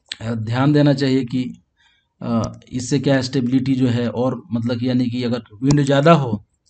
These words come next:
तो लोड और ज़्यादा हो जाएगा। तो इस तरह से जो है अगर आप लोड लिफ्टिंग करते हैं तो सेफली हो जाएगा। तो अगर आप मेरे चैनल पर नए हैं तो सब्सक्राइब करें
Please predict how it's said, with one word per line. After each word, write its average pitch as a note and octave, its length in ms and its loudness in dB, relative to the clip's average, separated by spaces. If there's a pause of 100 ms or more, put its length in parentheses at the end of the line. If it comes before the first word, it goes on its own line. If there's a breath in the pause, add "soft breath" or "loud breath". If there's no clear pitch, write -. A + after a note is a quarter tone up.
(120)
तो B2+ 100 -4
लोड C#3 280 2
और C#3+ 260 0
ज़्यादा C3+ 240 2
हो B2+ 180 0
जाएगा। A#2 480 -4 (880 soft breath)
तो C#3+ 120 -6
इस F#3 240 -2
तरह G3 120 4
से F3+ 120 2
जो F3 120 6
है D#3+ 260 6
अगर D3 200 2
आप C#3 120 0 (100)
लोड C#3+ 340 2
लिफ्टिंग C#3 300 0
करते C3 260 -2
हैं C#3 200 2
तो E3+ 420 -6 (600)
सेफली B2+ 420 -4
हो A2 140 0
जाएगा। F#2+ 360 -8 (760 soft breath)
तो C3+ 80 -4
अगर D3+ 120 4
आप D#3+ 140 6
मेरे E3 180 4
चैनल D#3 240 2
पर D3+ 120 0
नए D3 260 4
हैं D3 200 2
तो C#3+ 100 -8
सब्सक्राइब B2+ 580 -4
करें D#3 420 -2